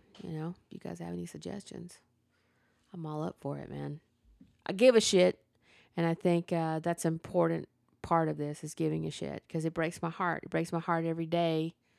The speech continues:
that this happens. So, also, I just think about <laughs> Chernobyl too.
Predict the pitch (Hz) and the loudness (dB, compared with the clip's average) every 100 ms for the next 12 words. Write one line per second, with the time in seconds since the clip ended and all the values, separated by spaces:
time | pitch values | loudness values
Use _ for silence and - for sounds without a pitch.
0 | _ _ _ _ _ _ _ 165 165 160 | _ _ _ _ _ _ _ -6 -6 -6
1 | 170 175 - - - - 80 - 107 175 | -8 -10 -10 -12 -12 -10 -8 -8 -10 -14
2 | _ _ _ _ _ _ _ _ _ _ | _ _ _ _ _ _ _ _ _ _
3 | _ _ - 320 359 208 156 175 180 190 | _ _ 8 8 10 8 8 6 2 0
4 | 175 135 - - 185 269 170 160 190 180 | 0 -2 -6 4 8 8 6 6 6 8
5 | 147 | 6